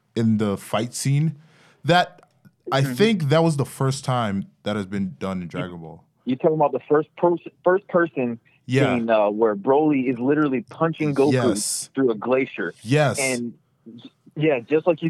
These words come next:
Speaker 2: said, I didn't know I needed it until
Speaker 1: Yes.
Speaker 2: I saw it. That,
Speaker 1: That was
Speaker 2: that junk had me jumping out of my seat.
Speaker 1: Yes, that was beautiful. And, uh, the story, the story was good. They changed a few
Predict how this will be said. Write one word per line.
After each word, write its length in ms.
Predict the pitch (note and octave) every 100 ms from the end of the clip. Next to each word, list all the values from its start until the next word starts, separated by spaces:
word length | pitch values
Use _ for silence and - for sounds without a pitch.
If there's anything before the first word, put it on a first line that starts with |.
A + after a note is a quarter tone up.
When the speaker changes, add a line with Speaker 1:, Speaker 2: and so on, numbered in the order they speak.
| -
Speaker 2:
said, 220 | D3+ A2
I 100 | A2+
didn't 300 | A2+ C#3 C#3
know 140 | C#3
I 60 | B2
needed 300 | B2 A#2+ G#2
it 100 | G2+
until 220 | F#2 C#3 F#3
Speaker 1:
Yes. 240 | C3 G2+
Speaker 2:
I 80 | G2+
saw 100 | F2
it. 60 | F2
That, 160 | A#2
Speaker 1:
That 120 | C3+ E3+
was 100 | G#3
Speaker 2:
that 140 | C3
junk 220 | G#2 C#3 C3+
had 180 | C3
me 100 | C3
jumping 380 | A2+ - - B2
out 80 | A2
of 60 | G#2
my 120 | G#2 -
seat. 200 | G2 - -
Speaker 1:
Yes, 420 | - D#3+ G3+ A2 G#2
that 180 | E3
was 120 | G#3 C#3
beautiful. 640 | C3+ F3+ D#3 - E2+ - _ _ - _ _ _ -
And, 380 | E3+ E3 C#3+ - -
uh, 460 | D3+ D#3+ D#3 D3+ C#3 - -
the 220 | A#2 C#3
story, 680 | C#3 - - G#3 G3 A#2 F#2+
the 180 | E2 A#2+
story 360 | - G#3+ G#3 G#3+
was 300 | C#3+ G#2+ F2
good. 460 | - B2+ G#2 -
They 100 | B2 C#3+
changed 540 | - G#3+ A3 F3 -
a 80 | B2+
few 440 | - C#3+ C#3 C3